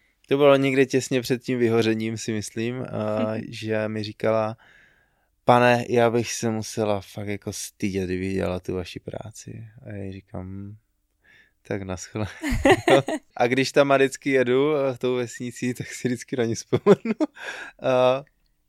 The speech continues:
Speaker 1: ale, eh, vlastně jsem rád za tu zkušenost dneska a těch dobrých je spousta, jo. Eh, ale jedna za všechny možná, ona je taková pozitivně negativní teda, jo, ale, eh,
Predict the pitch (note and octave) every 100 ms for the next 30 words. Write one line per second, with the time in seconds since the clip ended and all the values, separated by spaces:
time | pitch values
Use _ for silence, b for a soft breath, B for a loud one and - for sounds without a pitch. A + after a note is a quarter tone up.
0 | _ _ _ _ _ - - A#2 A#2 A#2+
1 | A#2+ A#2 A2 A#2 A2+ A2+ A2 - A#2+ A#2
2 | A2+ G#2 G#2 G2+ G2+ F#2+ G2 - F#2+ -
3 | G#2 G#2 G#2 - - A#2 - b b b
4 | - G#2+ A2 G#2+ A2 G#2+ B2 A#2+ A2 A2+
5 | A2 A#2 A2+ A2+ G2 G#2+ - G#2+ G2 -
6 | G2 F#2 - G#2+ G2 G#2 A#2+ b b b
7 | b - A2 G#2+ G2 G#2 A2 A2 A2 G#2+
8 | G#2 - A2 A2+ A2 A2 G#2 A2+ A2+ A2
9 | b b b - A#2+ B2 A#2+ - A#2+ B2
10 | A2 A2 A2 A2 G#2+ G#2 G#2+ F#2+ F#2+ F2+
11 | F#2+ F#2 F#2+ G#2+ - - G2+ G#2 G2+